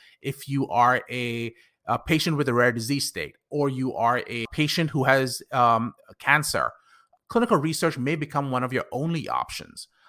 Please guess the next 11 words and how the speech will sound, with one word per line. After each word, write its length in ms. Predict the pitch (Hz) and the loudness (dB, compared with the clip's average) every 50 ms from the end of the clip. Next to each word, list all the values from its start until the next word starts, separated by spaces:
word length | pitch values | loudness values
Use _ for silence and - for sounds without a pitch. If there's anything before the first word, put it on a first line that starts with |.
| _ _ | _ _
However, 760 | _ - - - 156 165 190 208 214 - 165 131 127 113 - - _ _ _ _ | _ -4 0 2 4 8 8 8 8 8 8 6 6 4 0 -6 _ _ _ _
I 140 | - 147 170 | 2 2 4
would 220 | 160 151 147 143 - - - | 4 2 0 -4 -6 -10 -18
caution 640 | - - - - 202 226 226 - - - 143 123 113 | -20 -6 0 4 6 6 4 4 0 -6 -6 -6 -6
you 300 | 110 104 90 82 87 - _ _ _ _ _ - | -6 -8 -8 -10 -14 -16 _ _ _ _ _ -2
from 200 | - 147 135 - | -2 -2 -2 -4
a 120 | - 143 135 | -6 -6 -6
legal 520 | 123 120 127 147 156 147 180 170 170 165 | -6 -4 -4 -4 -4 -2 0 0 0 0
and 160 | - 143 - - | -2 -6 -8 -6
ethical 420 | 127 143 - - 147 - 139 - - | -8 -6 -6 -8 -10 -12 -12 -8 -6
angle 520 | 113 135 143 139 120 87 71 65 57 - | -4 -4 -4 -6 -6 -8 -8 -10 -10 -14